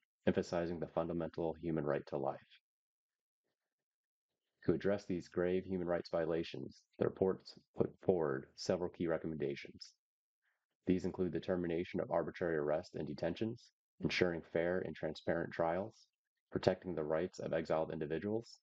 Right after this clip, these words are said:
and providing adequate medical care for all prisoners. The report also advocates for increased international attention and monitoring of the situation. You can read the full report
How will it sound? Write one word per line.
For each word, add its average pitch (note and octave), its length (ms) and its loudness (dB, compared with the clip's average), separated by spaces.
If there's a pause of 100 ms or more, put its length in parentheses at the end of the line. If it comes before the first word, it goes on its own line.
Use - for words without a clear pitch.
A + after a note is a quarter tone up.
(400)
and E2+ 100 2
providing D#2 400 2
adequate F#2 340 0
medical F#2 320 0
care C#2+ 460 -2
for D#2+ 140 -2
all D2+ 180 2
prisoners. C#2+ 600 -6 (1120)
The D#2 80 4
report F#2+ 320 0
also A2 260 0
advocates D#2 680 -4
for C#2+ 140 2
increased G2 420 -2
international E2 580 0
attention F2+ 520 -4 (200)
and - 120 0
monitoring D#2+ 460 0
of C#2+ 80 -4
the C#2 80 -8
situation. - 580 -2 (1900)
You G#2+ 100 6
can G#2+ 140 0
read G#2 180 2
the F#2+ 60 -6
full G2+ 240 2
report F2+ 540 0